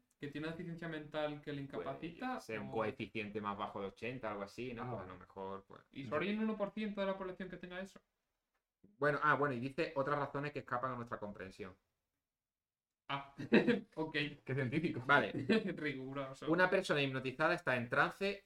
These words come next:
Speaker 2: o inconsciente. Falso. No está ni en trance ni inconsciente. Un sujeto sometido a la hipnosis está despierto y consciente, extremadamente consciente. Lo que sucede es que simplemente ha centrado su atención donde le ha indicado el hipnotizador.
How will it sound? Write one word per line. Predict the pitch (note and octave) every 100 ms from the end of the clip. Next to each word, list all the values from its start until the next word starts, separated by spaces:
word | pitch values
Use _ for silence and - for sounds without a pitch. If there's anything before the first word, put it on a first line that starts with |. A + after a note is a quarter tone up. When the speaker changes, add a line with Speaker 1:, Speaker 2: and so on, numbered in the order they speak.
| -
Speaker 2:
o | D#3+ G#3+ - _
inconsciente. | C#3+ C3 B2+ A2+ A2 - B2+ A2+ A2+ F2+ -
Falso. | - C#3 C3 - F2+ - _ - _ _ _ -
No | B2+
está | C3+ -
ni | A2 A2
en | G#2+
trance | C#3 D#3+ F3+
ni | D#3
inconsciente. | B2+ G#2+ G2+ G#2+ F#2+ - G2
Un | C#3
sujeto | E3 C#3+ A#2 G#2+
sometido | A2+ G#2+ B2+
a | A2+
la |
hipnosis | G#2 A2 C#3+ A#2+
está | C3+
despierto | G#2+ G2+ C#3+ D3 G3
y |
consciente, | A#2+ - A#2 G2+ F2 -
extremadamente | - - B2+ D3 D#3 E3 F3+
consciente. | A#2 - G#2+ - _ _ _ _
Lo | C3+ B2
que | A#2+
sucede | A#2+ A2 C#3 C#3+
es |
que | C#3
simplemente | A#2 A#2+ C3 C#3 D3 C#3+
ha | B2+
centrado | C3 C3 C3+
su | B2 B2
atención | C#3 C3+ D#3 D#3+ - _ _ -
donde | C#3+ F3+ F3+
le |
ha | C#3+
indicado | C3+ - C3+ C#3
el | C#3 C3 B2+
hipnotizador. | A#2 G#2+ G2+ G2+ - F#2